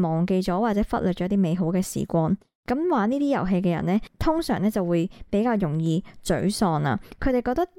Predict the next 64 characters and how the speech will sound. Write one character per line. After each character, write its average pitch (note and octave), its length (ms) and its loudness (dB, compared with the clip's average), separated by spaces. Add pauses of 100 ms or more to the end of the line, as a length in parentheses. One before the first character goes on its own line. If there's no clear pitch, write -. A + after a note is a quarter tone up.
(140)
人 F3 260 2
生 B3 200 0
呢 B3+ 100 2
畀 G#3 140 -2
一 F#3+ 140 2
啲 B3+ 160 2
負 F3+ 280 -2
面 F3 180 2
嘅 G#3 80 0
力 F3+ 140 0
量 E3+ 200 0
操 G#3 220 2
控 F#3+ 220 2
住 E3 100 -4
啦， E3 140 0
無 E3+ 200 2
法 F#3 200 0
掌 F3 240 -2
控 A3+ 180 2
自 F#3 80 -4
己 F3+ 80 0
嘅 F#3 120 2
人 E3 140 -4
生 F3 220 0
啊， - 180 -6
噉 C4 120 -4
令 A#3 160 2
到 F#3+ 100 -2
佢 F#3+ 160 0
覺 - 120 -2
得 A3+ 260 -4
好 F#3+ 80 2 (100)
焦 G#3 200 0
慮 F#3+ 200 0
啊， F3+ 60 -2
成 - 160 -2
日 E3 60 0
都 F3+ 120 2 (240)
覺 A#3 80 0
得 B3 80 2
自 G#3+ 140 -4
己 F#3+ 120 2
唔 - 160 -4
好。 F#3 240 0 (400)
佢 C4 120 0
哋 G3+ 260 2 (160)
通 E4+ 240 2
常 A#3 220 -2 (200)
表 G3+ 160 0
現 A3+ 220 2
一 G#3 100 0
個 F#3 300 -2 (240)
叫 G#3 120 4
做 F#3 320 0 (100)
P A#3+ 320 0
L G#3 180 0
O G3 180 2
M F#3+ 280 0
嘅 F3 40 0
狀 D#3+ 300 -2
態 F#3 200 0
啦。 F3 80 2
咩 C4+ 120 0
叫 F3+ 260 0